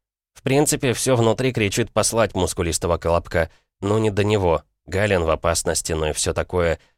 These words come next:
но это идиотизм. Вот обидится Олаф и скажет: «Ты, безмолвный, меня оскорбил, будем с тобой всеми стальными воевать». Такая себе перспективка, хоть и маловероятная.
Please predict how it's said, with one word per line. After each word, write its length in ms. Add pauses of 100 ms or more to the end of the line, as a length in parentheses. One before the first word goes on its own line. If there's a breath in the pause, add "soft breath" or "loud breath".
(180)
но 140
это 180
идиотизм. 840 (480)
Вот 200
обидится 540
Олаф 260
и 60
скажет: 480 (320)
«Ты, 100
безмолвный, 600
меня 260
оскорбил, 540
будем 280
с 80
тобой 280
всеми 260
стальными 520
воевать». 500 (440 soft breath)
Такая 340
себе 240
перспективка, 880
хоть 180
и 20
маловероятная. 960